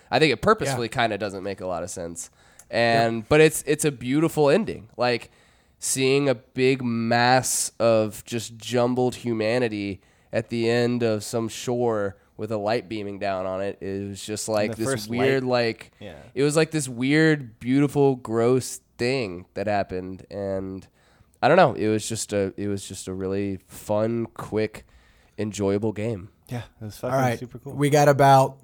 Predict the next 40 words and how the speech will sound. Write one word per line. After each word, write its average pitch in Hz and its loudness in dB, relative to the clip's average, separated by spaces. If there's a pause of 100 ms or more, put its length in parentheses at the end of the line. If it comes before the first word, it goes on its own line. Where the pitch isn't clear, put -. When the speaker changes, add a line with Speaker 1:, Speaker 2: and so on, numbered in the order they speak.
Speaker 2:
two 175 2
and 170 6
a - 6
half 165 8
minutes. 151 2 (420)
Let's 156 4
see 135 2 (360)
if 123 -8
we 143 2
can 151 0
go 147 6
and 139 2
put 147 2
numbers 139 0
on 131 -2
this 123 -4
thing, 123 -4
or 139 2
just 160 0
actually, 180 4
w-, 151 -6 (140)
whether 196 8
you 185 4
give 165 6
it 170 8
a 156 6
number 147 6
or 131 2
not, 123 4 (340)
both 156 8
of 139 2
you, 139 6
what 143 8
did 147 6
you 147 4
think 135 2
about 123 2
the 123 -4
game 113 -2
overall? 104 -4